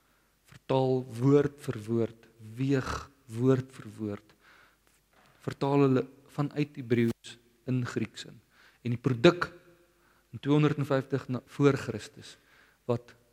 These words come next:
daar uitkom, is die Septuaginta. Die Septuaginta. En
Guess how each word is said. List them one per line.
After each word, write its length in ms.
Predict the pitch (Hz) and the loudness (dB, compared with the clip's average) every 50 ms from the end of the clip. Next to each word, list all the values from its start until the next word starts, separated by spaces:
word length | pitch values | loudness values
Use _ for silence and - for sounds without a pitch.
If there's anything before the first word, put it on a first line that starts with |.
| _ _ _ | _ _ _
daar 200 | - 120 120 - | 0 2 2 2
uitkom, 540 | - 120 - - - - 127 120 110 104 - | 0 -2 -4 -6 -6 -4 -2 -2 -2 -4 -6
is 160 | - 127 - - | -10 -12 -10 -10
die 100 | 147 135 | -10 -10
Septuaginta. 920 | - - 175 160 - - - 175 156 147 - - 151 143 135 - - - _ _ _ _ _ _ _ _ _ _ _ _ _ - | -4 -4 -4 -4 -4 -6 -10 -10 -10 -10 -8 -6 -6 -6 -6 -8 -12 -18 _ _ _ _ _ _ _ _ _ _ _ _ _ -16
Die 80 | 120 | -12
Septuaginta. 920 | - - - 143 131 - - - - 117 113 - - - - 92 - - - _ _ _ _ _ _ _ _ _ _ _ _ _ _ _ _ _ _ _ _ _ _ _ _ _ _ - - - - - - - - _ _ _ _ _ _ _ _ _ _ _ _ _ _ _ _ _ _ _ _ _ _ _ _ _ _ _ - | -8 -4 -4 -4 -4 -4 -8 -10 -10 -10 -10 -12 -16 -18 -20 -20 -20 -20 -20 _ _ _ _ _ _ _ _ _ _ _ _ _ _ _ _ _ _ _ _ _ _ _ _ _ _ -20 -20 -20 -20 -20 -20 -20 -20 _ _ _ _ _ _ _ _ _ _ _ _ _ _ _ _ _ _ _ _ _ _ _ _ _ _ _ 0
En 220 | 131 139 139 | 0 2 2